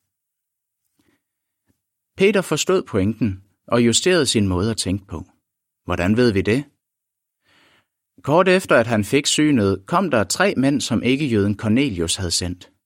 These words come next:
De bad Peter om at tage med og tale med deres herre.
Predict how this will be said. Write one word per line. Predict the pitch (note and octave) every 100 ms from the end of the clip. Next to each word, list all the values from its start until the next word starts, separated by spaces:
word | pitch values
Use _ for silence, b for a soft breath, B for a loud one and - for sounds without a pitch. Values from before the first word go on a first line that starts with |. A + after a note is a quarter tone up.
| _ _ _ _ B B -
De | G2+
bad | G2+ A#2+
Peter | G#2+ C3 A#2+
om | G2+ A2+
at | F#2
tage | - E2+
med | F#2+ D#3 E3 -
og | F#2+
tale | - G#2+ C#3
med | C3+
deres | F#2+ E2+
herre. | - D#2+ F#2